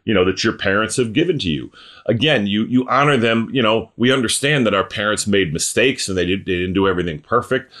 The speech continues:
but you look for the good that your parents did do. You look for the fact that, you know,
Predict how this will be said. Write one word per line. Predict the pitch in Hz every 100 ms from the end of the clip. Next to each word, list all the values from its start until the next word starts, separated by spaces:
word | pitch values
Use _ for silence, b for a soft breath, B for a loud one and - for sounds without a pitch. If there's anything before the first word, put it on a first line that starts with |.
| B -
but | 127
you | 131
look | 135 175 139
for | 151
the | 139
good | 95 147 151
that | 95 82
your | 107
parents | - 123 117 110 90
did | 139 123
do. | 82 78
You | 76 95
look | 101 131 -
for | 127
the | 120
fact | - 123 117 117 - b b b b b
that, | 98 110 117
you | 120
know, | 110 104